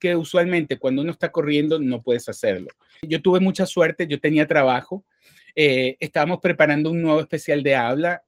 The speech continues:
eh, que es el show que yo llevo haciendo casi veinte años para H B O, y logramos producir cuando todavía había restricciones para lo del covid. Entonces, hace una semana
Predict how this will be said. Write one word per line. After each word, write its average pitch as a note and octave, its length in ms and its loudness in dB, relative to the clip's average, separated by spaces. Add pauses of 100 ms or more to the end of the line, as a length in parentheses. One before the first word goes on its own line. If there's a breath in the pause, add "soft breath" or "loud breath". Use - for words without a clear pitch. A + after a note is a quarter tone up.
(400)
eh, B2+ 300 -4
que C#3 80 -2
es C3+ 140 -6
el D3 80 -4
show C3+ 260 -2
que D3 140 -2
yo B2+ 320 4
llevo C3 240 0
haciendo C#3 340 -4
casi - 240 -4
veinte C#3+ 280 -2
años C3+ 180 -2
para C3+ 160 0
H B2 200 -6
B B2+ 140 2
O, G3+ 200 -4 (520 soft breath)
y A3 300 0
logramos F3+ 520 4
producir G3 640 -2 (140)
cuando E3 280 0
todavía D3+ 380 4
había D#3 200 2
restricciones D3+ 580 -4
para D#3 180 -4
lo C#3 100 -2
del B2 160 -4
covid. B2 380 -4 (520 soft breath)
Entonces, D3+ 720 -2
hace D3+ 240 -2
una F#3 140 -2
semana D#3 480 -2